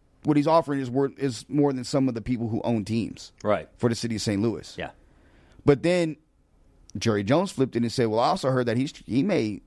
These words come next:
Speaker 1: sue us because it's indemnification clause, that he doesn't wanna do it." And that, every owner in there was irate.
Speaker 2: Mm-hmm.
Speaker 1: I mean, from Jim Irsay of the Colts, Robert Kraft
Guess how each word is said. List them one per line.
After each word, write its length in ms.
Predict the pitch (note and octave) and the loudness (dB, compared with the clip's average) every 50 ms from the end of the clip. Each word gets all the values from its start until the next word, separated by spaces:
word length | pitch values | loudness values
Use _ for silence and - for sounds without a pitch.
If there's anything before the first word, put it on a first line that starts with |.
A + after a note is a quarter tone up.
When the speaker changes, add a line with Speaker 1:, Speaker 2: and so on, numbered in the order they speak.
| _ - | _ -14
Speaker 1:
sue 340 | - - - E3+ G#3 A3 | -10 -4 -2 0 2 2
us 160 | D3 A#2+ A#2+ - | 2 0 0 -4
because 320 | - - G#2 A#2+ A2+ A2 | -8 -4 -2 -2 0 0
it's 180 | A2+ A2+ - - | -2 -4 -8 -6
indemnification 840 | - A#2+ A2+ G2 G#2+ G#2 G2+ G2+ G2+ F#2+ - G2 - - - - F#2 | -4 -2 0 0 0 -2 -2 -4 -6 -4 -2 -2 -2 -2 -2 -4 -4
clause, 440 | - G#2 F#2 E2 D#2+ F2 F2 - - _ - - - - - - _ - | -2 -2 -2 0 -2 -4 -6 -10 -16 _ -20 -20 -20 -20 -20 -20 _ -4
that 80 | - | 0
he 60 | G#2+ C#3+ | 0 0
doesn't 180 | A2+ D#3+ E3+ | 0 0 0
wanna 160 | C#3+ C3 C3+ | 0 0 2
do 200 | D#3 E3 A3 E4 - | 2 2 2 2 0
it." 120 | F#2+ - - _ _ _ _ _ _ _ _ _ _ _ _ _ _ - - - _ - - - | -2 -4 -8 _ _ _ _ _ _ _ _ _ _ _ _ _ _ -20 -20 -20 _ -12 -4 0
And 160 | B2+ C3+ C3 | 2 4 4
that, 180 | C#3+ D#3 D#3 - _ _ _ _ _ _ _ _ _ - - - | 4 2 0 -2 _ _ _ _ _ _ _ _ _ -20 -2 2
every 400 | C#3 D#3+ F#3 F#3 A3 A3+ G#3+ - _ - | 4 4 4 4 2 0 -2 -2 _ 4
owner 380 | E3+ F#3 F#3+ F#3 D#3 C3+ C3 | 4 4 4 2 0 -2 -2
in 240 | - - D#3 C#3+ C3 | 0 2 2 2 2
there 320 | A#2 G2 F#2 D#2+ D#2 - - _ _ - - _ - - - _ _ - - - - _ - - A#2+ G2+ - - - - | 0 -2 -4 -8 -12 -16 -20 _ _ -20 -20 _ -20 -20 -20 _ _ -20 -20 -20 -20 _ -10 -8 -8 -8 -8 -12 -20 -12
was 480 | - G2+ A2+ G#2+ A2 A#2 C3+ C#3 C3 A#2+ | -8 -6 -4 -4 0 4 4 4 4 4
irate. 420 | B2+ A#2+ A#2 A#2 A2+ G2 E2 - _ _ _ - | 2 2 2 0 -2 -4 -6 -10 _ _ _ -16
Speaker 2:
Mm-hmm. 140 | F#2+ F2 | -12 -6
Speaker 1:
I 40 | F2+ | -4
mean, 240 | A#2+ A2+ G#2+ F#2+ - - _ _ - - | -2 -2 -2 -4 -8 -12 _ _ -12 -4
from 160 | A#2+ A2+ G2+ | -2 0 2
Jim 200 | F2+ G#2+ C#3 D3 | 4 4 4 4
Irsay 340 | D3+ D3+ D3+ C#3 - D3+ C#3 | 2 0 -2 -2 0 0 0
of 60 | C3+ | 0
the 80 | A#2+ A#2 | -2 -2
Colts, 560 | - - C#3+ C#3 C#3 C3+ - - - - - _ _ _ _ - - - - - | 0 2 4 4 4 2 -2 -6 -12 -20 -20 _ _ _ _ -20 -20 -20 -20 -6
Robert 360 | - - D3 E3 D#3 D3+ C3+ - | 0 2 2 2 2 -2 -4 -2
Kraft 420 | - D3+ C#3+ D3+ D#3+ E3 - - | 2 4 4 4 4 0 -4 -10